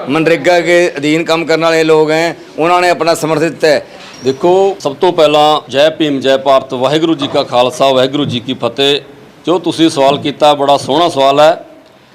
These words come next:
Speaker 2: ਅਸੀਂ ਜੋ ਸਮਰਥਨ ਕੀਤਾ ਹੈ, ਇਹ ਗਰੀਬਾਂ, ਮਜ਼ਦੂਰਾਂ, ਮਜ਼ਲੂਮਾਂ ਦੀ ਲੜਾਈ ਲੜਦੇ ਨੇ, ਨਰੇਗਾ ਵਰਕਰਾਂ ਦੀ,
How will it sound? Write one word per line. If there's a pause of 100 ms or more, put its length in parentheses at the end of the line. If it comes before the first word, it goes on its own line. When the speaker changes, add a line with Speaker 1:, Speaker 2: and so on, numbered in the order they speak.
(240)
Speaker 2:
ਅਸੀਂ
ਜੋ
ਸਮਰਥਨ
ਕੀਤਾ
ਹੈ, (720)
ਇਹ
ਗਰੀਬਾਂ,
ਮਜ਼ਦੂਰਾਂ,
ਮਜ਼ਲੂਮਾਂ
ਦੀ
ਲੜਾਈ
ਲੜਦੇ
ਨੇ, (100)
ਨਰੇਗਾ
ਵਰਕਰਾਂ
ਦੀ,